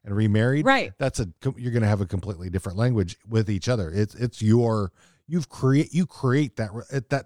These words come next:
Speaker 1: that relationship is not one person. It is two people creating an entity. So, yeah, I can, I mean, and it's a romantic entity versus a sibling entity.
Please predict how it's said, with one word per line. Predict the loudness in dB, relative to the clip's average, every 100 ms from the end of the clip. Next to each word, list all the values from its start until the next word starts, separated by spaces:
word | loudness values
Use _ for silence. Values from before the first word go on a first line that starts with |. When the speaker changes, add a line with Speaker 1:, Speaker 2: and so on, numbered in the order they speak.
| -8
Speaker 1:
that | -10 -6
relationship | -2 0 0 0 0 0
is | -2
not | -2
one | 0 2
person. | 2 -2 -4 -4
It |
is | -4 -4
two | -4 -4
people | -2 -2 0 -2 -4 -12 -12 -4
creating | 2 4 4 0
an | 0
entity. | 0 -2 -4 -10 -16 _ _ -20
So, | -6 0 0 0
yeah, | -2 -4
I | -4
can, | -4 -8 -4
I | 0
mean, | 2 0 -2
and | 0
it's | 0 2
a |
romantic | 2 2 -2 -2 -2
entity | 0 0 0
versus | 2 0 0 0 -2 -2 -6 -6 -4
a | -2
sibling | 2 2 2 -2
entity. | -6 -10 -14 -16